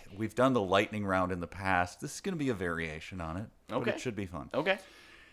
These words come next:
Speaker 1: And, uh, also a musical surprise. I can't say more than that. I'm just going to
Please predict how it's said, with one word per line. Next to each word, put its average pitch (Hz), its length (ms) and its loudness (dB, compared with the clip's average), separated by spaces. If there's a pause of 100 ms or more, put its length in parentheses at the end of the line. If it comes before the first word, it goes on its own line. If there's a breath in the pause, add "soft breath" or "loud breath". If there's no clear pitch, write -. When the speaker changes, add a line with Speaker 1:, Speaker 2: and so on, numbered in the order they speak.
(220 soft breath)
Speaker 1:
And, 113 380 2
uh, 107 180 4
also 120 360 4
a 95 60 6
musical 92 800 0
surprise. - 1120 -8 (160)
I 85 60 -4
can't 104 340 -12
say 98 160 -12
more 85 240 -6
than 73 140 -10
that. 69 240 -8
I'm 73 140 -14
just - 200 -16
going 78 220 -12
to 69 240 -14